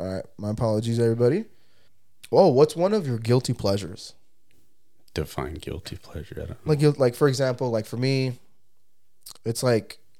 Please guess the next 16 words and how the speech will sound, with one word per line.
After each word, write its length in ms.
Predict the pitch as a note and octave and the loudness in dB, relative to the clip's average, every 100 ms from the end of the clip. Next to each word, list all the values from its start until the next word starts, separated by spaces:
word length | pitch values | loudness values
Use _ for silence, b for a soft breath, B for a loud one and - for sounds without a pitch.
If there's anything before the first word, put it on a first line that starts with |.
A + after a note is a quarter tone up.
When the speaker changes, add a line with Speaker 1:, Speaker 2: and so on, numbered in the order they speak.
| - - A2+ | -20 -20 -4
Speaker 1:
getting 260 | B2 B2+ C3 | 0 2 2
home 220 | B2+ C#3 | 2 2
and, 120 | A2 | 2
like, 200 | G#2 G2 | -2 -4
literally 320 | A2+ A#2+ B2 | -2 2 2
not 180 | A2+ G#2+ | 2 0
having 220 | A2+ A2+ | 0 0
to 80 | A2 | -4
do 200 | G2+ G2 | -2 -4
anything 360 | F#2+ F#2+ F#2 D#2+ | -4 -6 -8 -8
and 100 | E2+ | -8
just 160 | F2 - | -8 -8
hang 180 | G2 | -8
out 220 | E2+ D#2 - - | -8 -12 -14 -16
and, 140 | E2+ | -14
like, 160 | C#2+ | -12